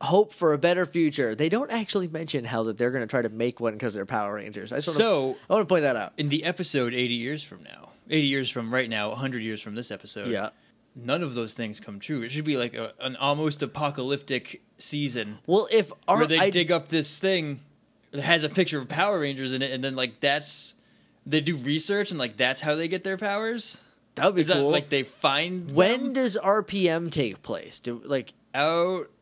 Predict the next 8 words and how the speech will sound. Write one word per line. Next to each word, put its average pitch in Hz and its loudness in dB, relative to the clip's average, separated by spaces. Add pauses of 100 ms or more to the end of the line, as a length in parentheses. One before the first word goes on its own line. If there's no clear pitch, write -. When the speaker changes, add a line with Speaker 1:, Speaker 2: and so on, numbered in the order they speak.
(280)
Speaker 2:
out 180 4
of 175 -2
canon 185 -2
while 147 4
also 147 0
kinda 147 -2
being 143 -4
in? 180 -4